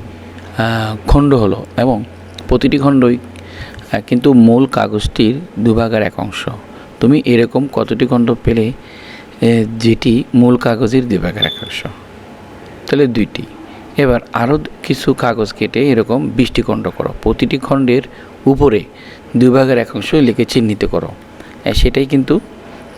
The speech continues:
আহ, বলা হলো। So, <clears throat> এখন আমাদের একটু এই দিক থেকে দেখতে হবে। <clears throat>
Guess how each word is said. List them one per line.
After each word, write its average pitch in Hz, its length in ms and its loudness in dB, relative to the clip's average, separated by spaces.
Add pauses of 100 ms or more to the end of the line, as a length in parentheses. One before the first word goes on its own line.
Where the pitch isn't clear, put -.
আহ, 120 180 0 (180)
বলা - 180 0
হলো। 53 240 -8 (800)
So, 110 240 4 (460)
<clears throat> 143 60 -2 (3250)
এখন 123 200 0
আমাদের 117 260 2
একটু - 260 0
এই 139 80 6
দিক 113 120 -2 (100)
থেকে 107 140 -2
দেখতে - 320 -6
হবে। - 220 -8 (420)
<clears throat> 156 560 0